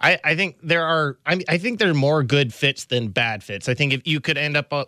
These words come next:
on a team like Arizona, um, which that would, I mean, what would suck about that is you're probably getting thrust into the starting role in Arizona, but you have talent there.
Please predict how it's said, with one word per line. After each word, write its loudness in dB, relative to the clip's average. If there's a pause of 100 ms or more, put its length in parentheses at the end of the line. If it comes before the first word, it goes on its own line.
on -2
a 2
team 0
like 0
Arizona, -2 (380)
um, 2
which 0 (120)
that 2
would, -2 (180)
I 4
mean, -4 (160)
what 2
would -6
suck 0
about -4
that 2
is -2
you're -4
probably 0
getting 0
thrust -2
into 0
the -2
starting 0
role -2
in -4
Arizona, 0
but -2
you 0
have -2 (240)
talent 0
there. 2